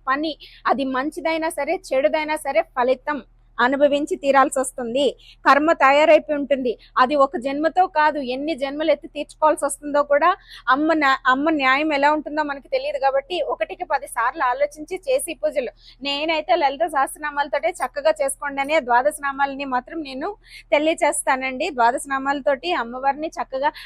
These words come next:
ఆ కలశాలు అవి పెట్టేసుకోవాల్సిన అవసరం ఏమీ లేదు. ఒకప్పుడు నేనే చెప్పాను జాగ్రత్తగా చేసుకోండి అని, కానీ ఈ మధ్యకాలంలో ఆ బీజాక్షరాలు మొదలుపెట్టిన వాళ్ళకి ఏమైపోతుందంటే పిచ్చి ఎక్కువైపోయి భక్తి, భక్తి పేరుతో పిచ్చి కింద తయారైపోయింది.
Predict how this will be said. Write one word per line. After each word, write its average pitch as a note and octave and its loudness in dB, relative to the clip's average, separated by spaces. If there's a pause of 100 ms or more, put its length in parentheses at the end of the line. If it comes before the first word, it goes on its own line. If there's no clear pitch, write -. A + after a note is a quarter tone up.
ఆ C#4 8
కలశాలు C4+ 2
అవి C4+ 0
పెట్టేసుకోవాల్సిన C4+ -2
అవసరం C4+ -4
ఏమీ C#4 -2
లేదు. B3 2 (280)
ఒకప్పుడు C#4 4
నేనే D4 -4
చెప్పాను C#4+ -2
జాగ్రత్తగా B3 2 (100)
చేసుకోండి C#4+ -2
అని, B3+ -6
కానీ C4 -4
ఈ F#4+ -2
మధ్యకాలంలో D#4+ 0 (220)
ఆ C4+ 4
బీజాక్షరాలు D4 2 (260)
మొదలుపెట్టిన F4+ 2
వాళ్ళకి F4 0
ఏమైపోతుందంటే E4+ -4 (240)
పిచ్చి F4+ 0
ఎక్కువైపోయి F#4 0
భక్తి, D#4 -4
భక్తి C4 -2
పేరుతో F4+ 0
పిచ్చి F4 -10
కింద F4+ -6 (360)
తయారైపోయింది. D#4+ 2